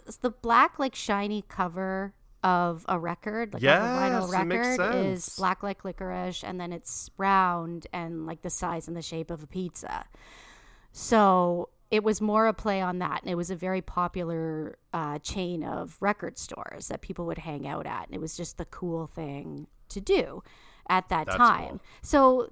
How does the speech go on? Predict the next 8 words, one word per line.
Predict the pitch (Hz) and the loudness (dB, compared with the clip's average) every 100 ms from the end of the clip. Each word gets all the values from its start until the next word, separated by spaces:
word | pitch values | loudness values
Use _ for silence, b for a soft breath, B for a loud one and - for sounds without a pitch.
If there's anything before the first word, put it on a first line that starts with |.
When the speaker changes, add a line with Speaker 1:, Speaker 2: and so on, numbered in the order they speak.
| - | 2
Speaker 1:
that's | 262 302 | 2 2
a | 392 | -2
very | 226 208 208 208 | -4 -6 -4 -4
special | 202 - - - - _ 190 185 202 196 | -2 -4 -4 -8 -16 _ -2 0 0 0
and | 196 175 | 0 -2
specific, | - - 170 - 175 190 - | -4 -6 -6 -6 -6 -6 -6
like, | 180 - | -10 -6
niche | 175 175 175 | -4 -4 -4